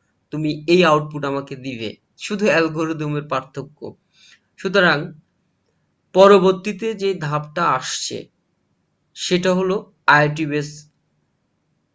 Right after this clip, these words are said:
অপারেশন। সুতরাং আপনার মেশিন লার্নিং জানতে হবে। আমরা যে ডিভাইসগুলো ইউজ করি, আমাদের যে ডিভাইসগুলো ইমপ্লি-, অ্যাপ্লিকেশন হচ্ছে,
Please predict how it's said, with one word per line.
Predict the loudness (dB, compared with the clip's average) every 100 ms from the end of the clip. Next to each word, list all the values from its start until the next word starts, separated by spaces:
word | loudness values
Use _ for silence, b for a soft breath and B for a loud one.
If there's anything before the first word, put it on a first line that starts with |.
| _
অপারেশন। | -2 0 -4 -4 -8 -14 -20 _ _
সুতরাং | -14 -8 -4 -2 -2 -4 _
আপনার | -2 -2 -6 -6 -6 -6 -12
মেশিন | -10 -6 -4 -6 -6 -6 -6 -2
লার্নিং | 0 0 -2 -6 -6
জানতে | -6 -6 -10 -14
হবে। | -14 -18 -20 _ _ _ b -6
আমরা | -4 -2 0 -2
যে | -2 -4
ডিভাইসগুলো | -4 -6 -8 -8 -8 -4
ইউজ | -4 -4 -8
করি, | -10 -8 -6
আমাদের | -6 -6 -10 -10
যে | -10
ডিভাইসগুলো | -10 -10 -10 -10 -8 -8
ইমপ্লি-, | -6 -8 -12 -12
অ্যাপ্লিকেশন | -10 -10 -12 -8 -8 -8 -12
হচ্ছে, | -14 -12 -12 -12